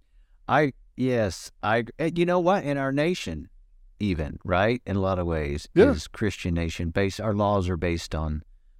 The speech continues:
Speaker 1: the values of Christ.
Speaker 2: Well, our, our laws are kind of a blend. I mean, they s-, they're, they go
Speaker 1: Yeah.
Speaker 2: back to the Greek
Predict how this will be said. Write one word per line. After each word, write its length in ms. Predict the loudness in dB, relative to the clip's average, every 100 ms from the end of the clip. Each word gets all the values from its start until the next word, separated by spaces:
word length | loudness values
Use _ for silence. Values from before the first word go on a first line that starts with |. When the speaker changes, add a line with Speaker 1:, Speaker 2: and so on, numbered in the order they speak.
| -16
Speaker 1:
the 80 | -6
values 380 | -2 0 0 -2
of 120 | -6
Christ. 680 | -4 -2 -2 -6 -10 -16 -18 -20 _ _ -20 -20 -20 -20 -20 -2
Speaker 2:
Well, 120 | 2
our, 180 | 4 4 0 _
our 180 | 2 4
laws 340 | 6 6 4 2
are 160 | -4 -8 -20 -20 -20 -4
kind 180 | 0 2
of 60 | 2
a 60 |
blend. 520 | 0 2 4 4 2
I 40 | 0
mean, 160 | 0
they 100 | 2
s-, 180 | 2 0 -2
they're, 220 | 4 4 2 _ -20 -20 -20 0
they 140 | 6 6
go 60 |
Speaker 1:
Yeah. 160 | 8 8
Speaker 2:
back 260 | 6 4
to 320 | 2 4 4 0
the 100 | -2
Greek 440 | -4 0 2 4